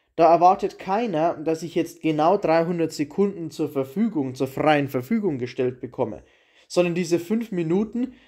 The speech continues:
sind eine symbolische Repräsentation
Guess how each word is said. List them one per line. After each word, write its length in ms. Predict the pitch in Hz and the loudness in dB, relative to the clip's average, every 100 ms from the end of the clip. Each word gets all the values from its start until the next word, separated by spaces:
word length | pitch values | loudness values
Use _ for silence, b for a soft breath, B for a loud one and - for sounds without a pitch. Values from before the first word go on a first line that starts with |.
| B | B
sind 540 | - - 190 185 180 | -8 0 2 0 -6
eine 480 | 160 165 165 160 151 | -4 -2 0 0 -2
symbolische 800 | 151 180 165 156 214 233 220 180 | -6 -4 0 2 4 2 -2 -2
Repräsentation 1160 | 160 175 175 165 160 151 160 131 - 160 175 208 | 0 -2 -2 -4 -4 -6 -4 -6 -2 2 2 2